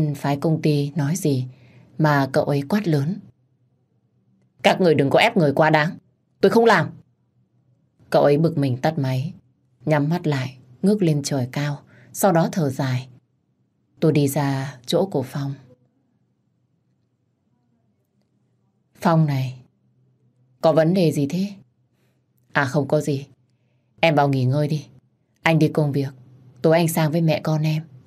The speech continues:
Để anh vào, anh chào hai bác." "Phong à, sự nghiệp rất quan trọng. Đừng có hành động lỗ mãng." "Anh biết rồi,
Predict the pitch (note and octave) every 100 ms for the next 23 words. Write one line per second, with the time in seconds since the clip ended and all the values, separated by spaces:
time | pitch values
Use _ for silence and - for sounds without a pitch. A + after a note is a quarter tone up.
0 | _ _ - - D3+ D#3 D3 C#3 C3+ C3
1 | E3 D#3+ D3 C3 D3 D3 E3 F#3+ - _
2 | _ _ _ _ _ _ _ _ - E3+
3 | D3 C#3 C3 - - _ - _ - _
4 | - - F3 D#3+ D3 C#3+ F3+ - F3+ D3+
5 | D3 B2 - _ _ _ _ _ _ _
6 | _ _ E3 D3 C3+ D#3 E3+ D3 D3 C#3+
7 | D#3+ F3+ F3 E3+ F#3 F#3+ F#3+ - _ _
8 | _ _ _ - D3+ D3 - D#3